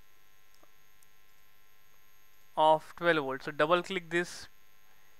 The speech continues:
V D D, we can have this, we can change the value twelve volt.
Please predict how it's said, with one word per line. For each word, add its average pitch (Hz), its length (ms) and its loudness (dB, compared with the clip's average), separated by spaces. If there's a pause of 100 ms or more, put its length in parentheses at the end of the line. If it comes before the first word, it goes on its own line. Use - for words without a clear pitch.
(1000)
V 160 160 -4
D 180 160 -2
D, 151 240 -4 (100)
we 165 100 -12
can 160 240 2
have 156 320 6
this, 147 280 -8 (180)
we 156 80 -16
can 160 200 -2
change 165 240 0
the 156 100 4
value 156 440 6 (1800)
twelve 151 280 4
volt. 147 320 -2